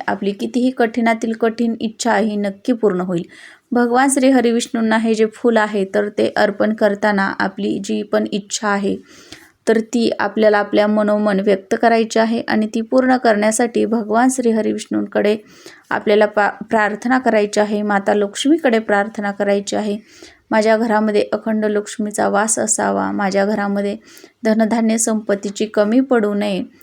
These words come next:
अशी प्रार्थना आपण माता लक्ष्मीकडे करायची आहे. तर आजचा व्हिडिओ आवडल्यास व्हिडिओला लाईक करा, शेअर करा आणि चॅनलवर नवीन आला असाल तर प्लीज चॅनलला सबस्क्राईब करा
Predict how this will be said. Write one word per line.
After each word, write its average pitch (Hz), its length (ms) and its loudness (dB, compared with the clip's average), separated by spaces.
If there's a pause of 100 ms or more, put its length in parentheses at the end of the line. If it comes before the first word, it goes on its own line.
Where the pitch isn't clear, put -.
(280)
अशी 226 180 -2
प्रार्थना 226 760 0 (120)
आपण 214 340 0
माता 202 280 0
लक्ष्मीकडे 214 680 0
करायची 185 480 -2
आहे. 190 260 -4 (600)
तर 240 100 2 (120)
आजचा 214 280 0
व्हिडिओ 233 240 2
आवडल्यास 208 460 2
व्हिडिओला 202 260 2
लाईक 220 280 2
करा, 202 240 2
शेअर 214 320 2
करा 202 280 0
आणि 202 300 -2
चॅनलवर 196 540 0
नवीन 202 400 0
आला 190 220 0
असाल 196 380 0
तर - 80 -6
प्लीज 220 280 -6 (120)
चॅनलला 202 380 0
सबस्क्राईब 233 440 -4
करा 220 280 -2